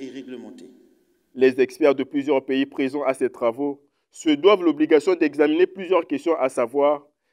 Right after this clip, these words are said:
Speaker 2: la tarification et la comptabilité des N G N, la connectivité Internet internationale,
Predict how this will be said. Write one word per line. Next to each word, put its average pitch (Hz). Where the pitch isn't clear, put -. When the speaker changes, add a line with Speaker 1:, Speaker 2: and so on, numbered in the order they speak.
Speaker 2:
la 135
tarification 139
et 170
la 135
comptabilité 147
des 147
N 147
G 131
N, 139
la 151
connectivité 156
Internet 156
internationale, 127